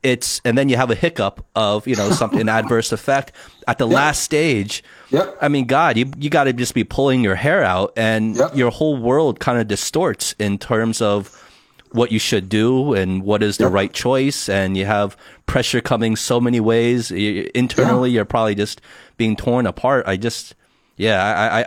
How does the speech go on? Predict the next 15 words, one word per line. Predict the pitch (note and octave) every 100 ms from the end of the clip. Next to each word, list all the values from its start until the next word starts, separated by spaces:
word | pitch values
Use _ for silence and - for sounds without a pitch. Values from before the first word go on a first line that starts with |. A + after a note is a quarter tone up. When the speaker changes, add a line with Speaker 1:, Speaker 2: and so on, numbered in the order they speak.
| G#2+
Speaker 1:
I |
feel | - A#2
bad. | F2 A2 E3+ -
I | D#2+
feel | G#2 G#2+
bad | E2+ A#2 C#3
for | F2+
people | F2+ - C#2+
in |
that | - -
position. | - - - G#2+ -
Speaker 2:
So, | - G#3+ F#3 -
but, | G3+ F#3 -
okay, | F3 - - D3
Justin, | C3 F3 F3+